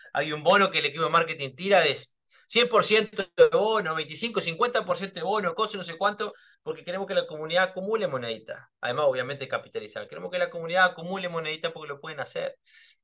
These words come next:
Y es una ventaja. Vamos a seguir ahora con la presentación. Bien, ¿dónde estábamos? Déjenme ver acá.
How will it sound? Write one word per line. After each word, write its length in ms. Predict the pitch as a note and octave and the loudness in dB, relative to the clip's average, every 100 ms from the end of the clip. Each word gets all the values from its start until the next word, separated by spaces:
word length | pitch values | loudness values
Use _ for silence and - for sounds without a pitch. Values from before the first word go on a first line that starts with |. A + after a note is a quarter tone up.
| _ - | _ -12
Y 60 | |
es 120 | C#3 | -10
una 120 | D3+ C3+ | -2 -2
ventaja. 440 | A2+ G2+ F#2 - - _ _ _ _ _ _ | -2 -4 -6 -6 -20 _ _ _ _ _ _
Vamos 240 | D3 D3+ | -4 0
a 80 | C#3 | 0
seguir 300 | C3 B2+ D3 | 0 -2 2
ahora 200 | C3+ C#3 | 4 4
con 80 | A#2+ | 2
la 120 | A2 | -4
presentación. 520 | G2+ G#2 G2 - - _ _ _ - | -6 -14 -14 -12 -16 _ _ _ -14
Bien, 200 | A2 - | -10 -10
¿dónde 200 | A2 B2 | -10 -10
estábamos? 460 | A#2+ - F#2+ F#2+ G#2 | -10 -4 -4 -4 -12
Déjenme 340 | G#2 - G2+ | -14 -14 -8
ver 220 | G2+ A#2+ B2 | -6 -4 -4
acá. 300 | A2 - | -4 -6